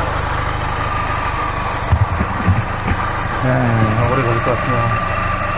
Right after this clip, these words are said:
어, 녹색은 아닌데 약간 검은색이죠.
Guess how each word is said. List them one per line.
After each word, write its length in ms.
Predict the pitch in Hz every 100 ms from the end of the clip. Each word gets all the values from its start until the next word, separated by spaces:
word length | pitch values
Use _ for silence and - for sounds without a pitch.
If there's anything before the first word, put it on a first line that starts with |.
| - - - - - - - - - - - - - - - - -
어, 1300 | 127 123 123 120 120 120 120 120 120 117 117 117 - -
녹색은 380 | 127 - 170
아닌데 920 | 139 123 139 143 131 123 123 123 123 113
약간 380 | 107 143 131 -
검은색이죠. 680 | 147 165 170 123 104 123